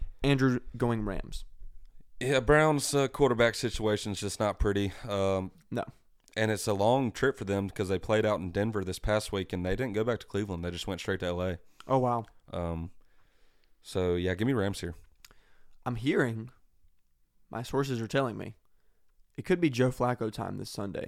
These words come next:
Speaker 2: They did just sign him.
Speaker 1: in Cleveland.
Speaker 2: Yep.
Speaker 1: I'm hearing that.
Speaker 2: Yeah.
Speaker 1: We'll see. We'll
Speaker 2: As long
Speaker 1: see.
Speaker 2: as they continue throwing the ball to David Njoku. He's
Speaker 1: Yeah, I'm
Speaker 2: getting,
Speaker 1: gonna
Speaker 2: like, ten plus targets a game.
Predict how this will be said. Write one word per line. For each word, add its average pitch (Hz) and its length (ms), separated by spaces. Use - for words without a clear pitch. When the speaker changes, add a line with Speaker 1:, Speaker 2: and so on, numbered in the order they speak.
Speaker 2:
They 92 100
did 90 160
just 90 140
sign 107 200
him. 85 80
Speaker 1:
in 117 120
Cleveland. 113 380
Speaker 2:
Yep. 92 280
Speaker 1:
I'm 123 80
hearing 143 320
that. - 180
Speaker 2:
Yeah. 92 160
Speaker 1:
We'll 131 140
see. 147 320
We'll - 140
Speaker 2:
As 98 40
long 110 120
Speaker 1:
see. - 60
Speaker 2:
as 117 80
they 123 120
continue 120 460
throwing 123 220
the 113 60
ball 113 200
to 113 80
David 101 320
Njoku. 90 460
He's 107 120
Speaker 1:
Yeah, 147 80
I'm 165 40
Speaker 2:
getting, 233 140
Speaker 1:
gonna 160 60
Speaker 2:
like, 135 100
ten 110 160
plus 101 180
targets 87 300
a 87 60
game. 85 200